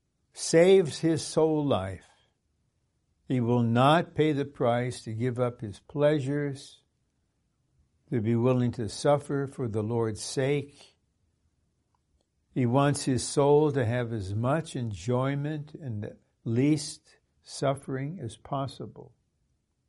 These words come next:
So that person is saving his soul life, obviously enjoying things at hand. But those who would lose their soul life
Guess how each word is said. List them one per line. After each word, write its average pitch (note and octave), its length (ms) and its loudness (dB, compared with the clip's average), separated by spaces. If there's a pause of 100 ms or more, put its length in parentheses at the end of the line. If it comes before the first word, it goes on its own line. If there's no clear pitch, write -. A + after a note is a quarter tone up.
(800)
So - 180 -2
that C#3+ 220 2
person D3 420 -2
is C3 200 -6
saving D3+ 680 0
his A2+ 180 -4
soul A#2+ 360 -6
life, G#2 340 -14 (1400)
obviously D3 720 4
enjoying B2 800 0
things C3 400 -4
at B2 120 -2
hand. G2+ 640 -10 (3000)
But C3 220 2
those E3+ 460 8
who C#3 600 0
would C3 240 0
lose E3+ 640 4
their B2 220 0
soul B2 420 -2
life G#2 380 -6